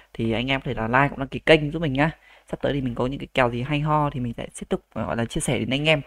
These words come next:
Ok chưa? Nhớ follow kênh và để lại cho mình cái thông tin liên hệ của anh em bên dưới phần comment để mình có thể lọc lá anh em may mắn nhá.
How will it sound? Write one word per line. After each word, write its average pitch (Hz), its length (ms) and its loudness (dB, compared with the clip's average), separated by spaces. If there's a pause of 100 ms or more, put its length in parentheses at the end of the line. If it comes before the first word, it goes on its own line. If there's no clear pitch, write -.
(440)
Ok 139 160 2
chưa? 143 240 6
Nhớ 123 160 2 (100)
follow 151 220 8
kênh 147 280 6
và 120 80 -2
để 110 140 2
lại 107 180 0
cho 143 140 -4
mình 135 160 -4
cái 120 100 -4
thông 151 120 -6
tin 139 140 -4
liên 147 80 0
hệ 127 80 -4
của 110 80 -2
anh 131 180 0
em 131 100 -2
bên 131 120 -2
dưới 120 120 -2
phần 120 360 -2 (340)
comment 147 400 2
để - 80 -2
mình 113 140 0
có 139 80 -2
thể 123 120 -2
lọc 110 120 -4
lá 107 80 2
anh 139 160 0
em 143 80 -2
may 143 80 0
mắn 120 140 0
nhá. 156 140 2